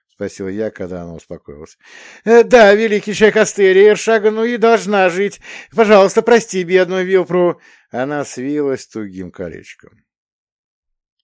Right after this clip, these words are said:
"Хорошо, Эршага Нуи, я пощажу тебя, но для этого ты должна мне помочь.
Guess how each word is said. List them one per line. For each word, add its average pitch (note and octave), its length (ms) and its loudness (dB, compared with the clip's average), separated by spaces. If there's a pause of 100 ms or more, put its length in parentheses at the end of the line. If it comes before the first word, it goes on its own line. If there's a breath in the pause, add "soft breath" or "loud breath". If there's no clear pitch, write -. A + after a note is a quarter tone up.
(280)
"Хорошо, B2+ 640 -4
Эршага G2+ 480 -10
Нуи, E2+ 360 -18 (340 soft breath)
я F3 140 -6
пощажу G#2 580 -10
тебя, D2 380 -20 (400 loud breath)
но C3+ 140 -4
для D3 140 2
этого F3+ 420 2
ты C#3+ 60 -2
должна C3 400 -2
мне C3 140 -8
помочь. E2 600 -14